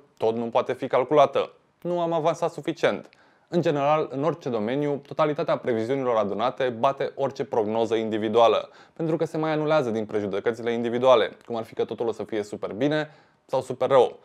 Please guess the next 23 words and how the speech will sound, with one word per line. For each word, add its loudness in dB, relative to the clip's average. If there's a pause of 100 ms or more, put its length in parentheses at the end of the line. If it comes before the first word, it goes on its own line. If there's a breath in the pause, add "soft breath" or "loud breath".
(220 soft breath)
Dar 4
în 2
domeniul 0
economic, -2
chiar -6
și -8
previziunile -2
însumate -2
reușesc -2
să -2
fie -2
destul -4
de 0
departe 0
de -2
lumea -2
reală 2
și, -14
în -4
general, -2
nu -6
foarte -2
utile. 0